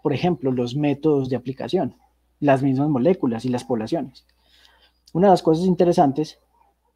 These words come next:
estas dos moléculas que tienen aquí son muy parecidas, hasta ahí son estereoisómeros.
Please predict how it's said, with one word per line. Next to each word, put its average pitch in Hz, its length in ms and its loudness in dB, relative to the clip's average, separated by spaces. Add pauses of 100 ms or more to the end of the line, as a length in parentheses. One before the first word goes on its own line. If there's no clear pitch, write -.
(260)
estas 147 260 0
dos 175 140 4
moléculas 160 400 2
que 135 80 -4
tienen 131 220 -2
aquí 147 220 -4
son 123 160 -4
muy 139 200 -4
parecidas, 143 520 -2
hasta 113 200 -10
ahí 110 80 -8
son 131 160 -2
estereoisómeros. 127 800 -6